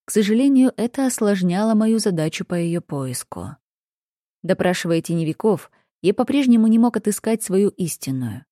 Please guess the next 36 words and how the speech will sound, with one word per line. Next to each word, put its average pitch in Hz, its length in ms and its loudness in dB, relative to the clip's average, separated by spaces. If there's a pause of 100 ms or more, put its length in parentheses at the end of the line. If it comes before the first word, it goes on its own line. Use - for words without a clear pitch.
Ни 190 140 2
один 170 300 0
из 156 140 -6
тех, 180 240 -2
кому 160 200 -2
я 160 80 0
задавал 156 360 0
вопросы, 151 560 -4 (360)
не 196 180 4
знал 196 320 2
ничего 190 440 0
ни 170 120 0
о 156 100 -2
девушке 160 400 -4
по - 80 -10
имени 151 320 -4
Карима, 151 600 -2 (560)
ни 190 160 2
о 285 80 4
её 254 340 4
сообщнике 220 840 0 (280)
Тамисе. 139 840 -4 (1400)
Как 180 180 0
это 190 140 -2
ни 180 140 0
досадно, 160 560 0
но 196 160 -2
план 220 340 2
найти 208 320 0
пару 214 360 0
через 180 360 -2
теневую 190 480 2
гильдию 160 640 0 (140)
не 190 100 2
приносил 185 540 0
результатов. 139 720 -6